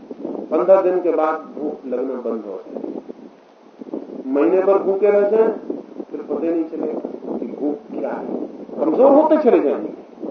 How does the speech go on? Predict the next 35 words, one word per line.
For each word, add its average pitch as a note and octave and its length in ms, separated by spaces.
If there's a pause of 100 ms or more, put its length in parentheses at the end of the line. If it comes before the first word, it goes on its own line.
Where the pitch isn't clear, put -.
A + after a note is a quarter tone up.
(960)
क्षीण D#4 320
होते D4+ 260
चले E3+ 220
जाएंगे, C3+ 420
रोज G#3+ 280
वजन A#3 280
कम B3+ 180
होता B3+ 240
चला - 180
जाएगा, - 340 (480)
अपना A3 240
मांस B3 480
पचा A3+ 280
जाएंगे, C#3 380 (380)
लेकिन G#3 260
भूख C4 360
लगनी G#3+ 320
बंद F3 240
हो D#3 160
जाएगी। - 260 (600)
क्योंकि A#3 220
अगर F#3 340
महीने G#3+ 220
भर G3+ 140
तक F3+ 140
भूख F3+ 500
को D3+ 100
मौका F#3+ 420
न A#3+ 200
दिया D3+ 240
बढ़ने B2+ 380
का, D#3+ 120
तो - 440
मर C3 260
जाएगी। - 320